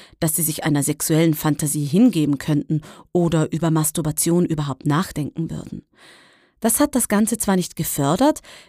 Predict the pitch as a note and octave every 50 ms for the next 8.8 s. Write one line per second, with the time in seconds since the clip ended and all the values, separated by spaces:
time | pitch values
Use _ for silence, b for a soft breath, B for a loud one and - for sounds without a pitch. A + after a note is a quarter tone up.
0 | B B - B3+ B3+ - - - - G#3+ G#3 G3 - - D3+ E3+ - - G3 G3
1 | - - - F3+ F3+ - - E3+ D#3+ D3+ C#3+ C#3+ D3 D3 D#3 D#3 - - - -
2 | D#3+ - - G#2+ - - - - - b b b b b b b b b b b
3 | b - F3+ E3+ F3+ A#3 D4 C#4 - C#4 - G#3+ G#3 - - G#3 F#3+ - - F3+
4 | F3 E3+ - E3+ D#3 D#3+ A3 C4+ D4+ D4 C#4+ - G#3 D#3 F3 F3+ - - F#3 D#3+
5 | - - D#3 D3+ D3 C#3+ D#3 F3 G3+ G#3+ F#3+ B B B B B B _ - -
6 | F3+ E3 - - - E3 E3 D3+ D3+ - - - D#3 - D#3 D3 D#3+ D#3+ - -
7 | B3+ C#4 C#4 C4+ - _ - C4 D4 D4 - - - G3+ G#3+ - - - E3+ D#3+
8 | D#3 - - - D#3 - - - D3+ D3 C#3+ C#3+ C3+ D3 b